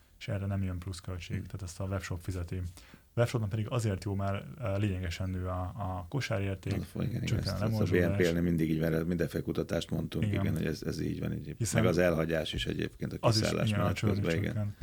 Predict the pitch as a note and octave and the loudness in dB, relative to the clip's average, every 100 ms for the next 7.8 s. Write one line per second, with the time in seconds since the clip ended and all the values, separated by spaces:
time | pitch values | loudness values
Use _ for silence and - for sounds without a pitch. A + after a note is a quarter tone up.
0 | - A2+ A2 A#2+ A#2+ G#2+ - G#2+ G2 A2 | -2 2 6 6 6 6 4 2 2 2
1 | G#2+ G#2+ G#2+ G#2 G2+ G2 F#2+ - - - | 4 2 2 2 2 2 0 -4 -14 -2
2 | B2 A2 G2 G#2 A2+ G2+ F#2+ F#2 F2+ F2+ | 2 4 4 4 4 2 0 -2 -4 -4
3 | F2+ F2+ - A2 G2+ G2 G#2 G2 G2 - | -4 -4 -4 0 2 2 2 0 -2 -2
4 | G#2 - - - G2 G2 F#2+ G2+ - C3 | -4 -4 -8 -4 -2 0 0 -2 0 2
5 | G#2+ G2 G2 F#2+ - A2+ G#2+ A2 D3 G#2+ | 2 0 -2 -4 -2 2 4 6 4 4
6 | A2 G#2 G2+ G2+ G#2 G#2+ G#2 - - A2 | 2 2 0 0 2 0 -2 -4 -2 0
7 | G#2 B2+ G#2+ F2 G2+ G2 A2 | 2 2 0 -2 -2 -2 0